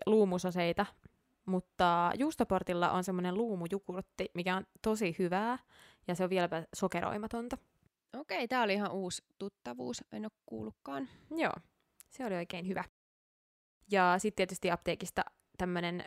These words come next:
Speaker 1: Pegorion toimii, se on mautonta, eli sen sopii sekoittaa sitten jonkun ruoan joukkoon.
Speaker 2: Ja itse asiassa toi Pegorion voi tulla käyttöön myös synnytyksen jälkeen.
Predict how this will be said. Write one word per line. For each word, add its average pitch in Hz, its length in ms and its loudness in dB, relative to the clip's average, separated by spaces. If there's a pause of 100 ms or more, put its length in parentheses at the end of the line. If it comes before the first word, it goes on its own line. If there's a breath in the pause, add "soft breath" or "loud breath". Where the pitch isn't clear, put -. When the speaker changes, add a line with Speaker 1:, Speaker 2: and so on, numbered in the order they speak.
(260)
Speaker 1:
Pegorion 185 580 4 (260 loud breath)
toimii, 190 540 0 (120)
se 190 120 -4
on 180 100 -2
mautonta, 180 520 -4 (220)
eli 190 300 -6 (140)
sen 185 200 -6
sopii 190 320 -4
sekoittaa - 500 -6
sitten 208 460 -6 (680 soft breath)
jonkun 185 240 0
ruoan 180 400 2
joukkoon. 226 580 0 (640)
Speaker 2:
Ja 202 60 2
itse 302 240 2
asiassa 311 240 2
toi 262 140 4
Pegorion 233 520 4
voi 208 120 4
tulla 214 180 2
käyttöön 214 500 2
myös 220 260 2 (120)
synnytyksen 240 580 -2
jälkeen. 262 500 -8